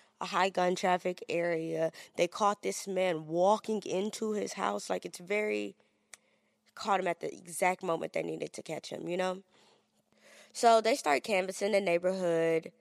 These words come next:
They're, they're looking for the guy who Ashley told them about that Will had to get a little rough with,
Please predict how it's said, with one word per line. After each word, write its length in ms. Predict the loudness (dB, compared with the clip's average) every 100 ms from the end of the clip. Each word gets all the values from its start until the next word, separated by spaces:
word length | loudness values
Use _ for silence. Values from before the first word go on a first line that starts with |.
| _ _ _ 0
They're, 200 | 0 0 -2
they're 200 | -2 0
looking 580 | 0 -2 0 0 0 -4
for 400 | -4 0 2 2
the 100 | 0
guy 320 | 2 2 2
who 160 | 0 0
Ashley 440 | 0 0 -2 -6
told 260 | -2 -2 -2
them 140 | -4
about 420 | -2 0 0 -2
that 280 | -4 -4 -6 -14 -4
Will 180 | 0 0
had 180 | 0 -4
to 40 |
get 100 | -4
a 40 |
little 160 | -2 -4
rough 340 | -2 -4 -4
with, 380 | -4 -2 -2 -6